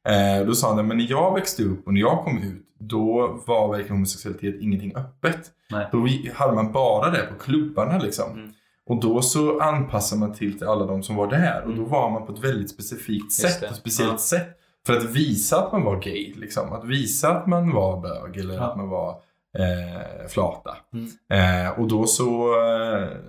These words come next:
Speaker 1: sa han det, liksom, att det, så här, det formade mig. Och
Speaker 2: Mm.
Speaker 1: jag var ännu extremare förr, sa han.
Speaker 2: Ja.
Speaker 1: Men det här har liksom blivit en bit av mig som personlighet idag.
Speaker 2: Mm.
Speaker 1: Och jag var så här, "Okej." Och så var det inget mer med det. Jag hade inget, man har inget problem med det. Men det var så här, jag var bara så fascinerad att veta.
Speaker 2: Mm.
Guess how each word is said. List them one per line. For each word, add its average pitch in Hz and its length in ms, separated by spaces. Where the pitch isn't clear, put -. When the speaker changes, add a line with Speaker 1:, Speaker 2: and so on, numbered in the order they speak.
Speaker 1:
sa 110 440
han 202 100
det, 95 220
liksom, 98 240
att - 200
det, 107 280
så - 180
här, 143 260
det 123 160
formade 113 540
mig. - 280
Och - 60
Speaker 2:
Mm. 107 100
Speaker 1:
jag 127 80
var - 260
ännu 117 340
extremare 95 540
förr, 180 340
sa 123 240
han. - 100
Speaker 2:
Ja. 98 80
Speaker 1:
Men 107 140
det 107 60
här 120 160
har 151 80
liksom 113 380
blivit 107 340
en 101 100
bit 98 240
av 98 340
mig 95 180
som 95 160
personlighet 101 680
idag. 113 160
Speaker 2:
Mm. - 120
Speaker 1:
Och 113 60
jag 131 80
var 123 100
så 110 120
här, - 120
"Okej." 95 360
Och 120 80
så 135 80
var 143 260
det 165 60
inget 190 140
mer 98 120
med 95 140
det. 101 140
Jag 95 100
hade 104 160
inget, 113 280
man 107 120
har 123 80
inget 113 160
problem 123 440
med 92 140
det. 92 80
Men 95 120
det 101 60
var 101 80
så 104 120
här, 101 60
jag 104 60
var 117 100
bara 120 120
så - 140
fascinerad 104 560
att 95 120
veta. 156 540
Speaker 2:
Mm. 214 140